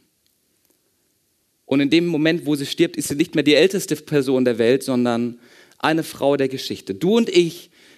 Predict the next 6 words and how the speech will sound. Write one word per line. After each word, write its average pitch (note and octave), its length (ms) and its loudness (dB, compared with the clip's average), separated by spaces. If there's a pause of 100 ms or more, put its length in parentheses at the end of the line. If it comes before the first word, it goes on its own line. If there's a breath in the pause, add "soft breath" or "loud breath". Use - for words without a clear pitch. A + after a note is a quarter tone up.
(140 soft breath)
wir D3+ 140 0
sterben. C3+ 500 -4 (760 soft breath)
Die E3+ 60 0
Funktionen G3 560 4
unseres F3 380 -2
Körpers F3+ 680 0